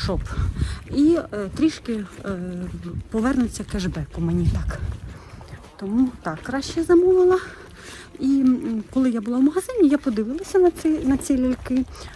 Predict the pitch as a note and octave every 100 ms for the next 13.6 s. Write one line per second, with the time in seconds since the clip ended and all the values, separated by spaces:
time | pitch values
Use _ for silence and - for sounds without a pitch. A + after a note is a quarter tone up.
0 | - - G3+ G3+ A#3 G#3 F3+ G3+ - F4
1 | G4+ F4 D#4+ B3 - F#3+ F3 E3 - F4
2 | F4 D4+ D4+ F#3+ - F#3 G3+ E3 C#3+ E3
3 | - - - - - F#3+ E3 F3+ F#3+ E3
4 | D#3 D3+ D#3 F3 E3+ E3+ - - - -
5 | - - - C4+ D4 - C4+ A#3 A3 -
6 | G#3+ G#3+ C#4+ G#4+ G4+ - G#3 A3+ D4 -
7 | A3+ G#3 G#3 B3+ D#4 - - - - B3
8 | - G3 G3+ G3 F#3+ D4 B3 G3 - F#3
9 | - D#3+ D3+ D3+ - F3+ - - - -
10 | - - - - G#3+ C#4+ G#3+ F3 B3 G#3+
11 | G#3 G#3+ - - - - F#3 F3 F#3 -
12 | F#3 D3+ - - - - - - - G3+
13 | A3 D#3 - F#3 - F3+